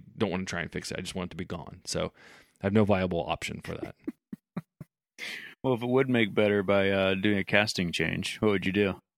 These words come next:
Speaker 1: I would have taken Stallone out of this movie.
Speaker 2: I thought you <laughs> were gonna do that.
Speaker 1: Yep. Uh, totally.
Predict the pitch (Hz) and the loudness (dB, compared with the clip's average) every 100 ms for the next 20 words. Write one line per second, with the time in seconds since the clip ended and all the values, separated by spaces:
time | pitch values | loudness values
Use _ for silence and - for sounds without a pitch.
0 | _ _ _ _ _ _ - 107 127 123 | _ _ _ _ _ _ 2 6 6 6
1 | 117 107 101 - 101 101 - 98 92 90 | 4 2 0 2 2 2 2 0 0 -2
2 | 85 85 85 82 85 139 139 135 135 - | -4 -4 -6 -2 4 6 6 6 6 6
3 | 269 190 - 202 - - - 185 185 - | 6 6 6 6 6 4 4 4 2 4
4 | - 214 196 180 - 160 - - - 180 | 2 2 0 0 0 -2 -2 -6 -6 -8
5 | _ - 110 - _ - - - - 113 | _ 4 4 2 _ -14 -12 -14 -6 0
6 | 110 120 107 92 | 6 6 6 4